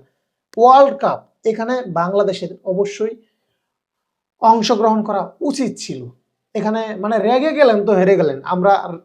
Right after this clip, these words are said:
রাগ করেছি। সত্যি আমিও কিন্তু খুব কষ্ট পেয়েছি মুস্তাফিজকে যখন বাদ দিয়ে দিয়েছি আইপিএল থেকে। আমিও মনে মনে একটা স্বপ্ন এঁকেছিলাম, স্বপ্ন দেখেছিলাম যে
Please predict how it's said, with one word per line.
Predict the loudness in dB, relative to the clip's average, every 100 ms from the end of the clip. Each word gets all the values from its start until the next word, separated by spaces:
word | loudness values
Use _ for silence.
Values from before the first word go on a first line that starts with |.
| 0 2
রাগ | 2 2
করেছি। | 0 0 -10 -20 _ _ -4
সত্যি | -2 -2 -2
আমিও | -2 0 -2
কিন্তু | -4 -4 -6 2
খুব | 4 4 2
কষ্ট | 0 0
পেয়েছি | 0 0 -2
মুস্তাফিজকে | -8 -6 -4 -4 -2
যখন | -2 -2 0
বাদ | 0 2
দিয়ে | 0
দিয়েছি | 0 -2
আইপিএল | -2 0 -2
থেকে। | -2 -10 -16 _ _ -6
আমিও | -2 0 0
মনে | 0
মনে | -2 -2
একটা | -6 -8
স্বপ্ন | -2 -2 -2 0 0
এঁকেছিলাম, | 0 -2 -4 -4
স্বপ্ন | -2 -2 0
দেখেছিলাম | 0 0 -2 -8 -12 _ _ _ _ _ _
যে | -6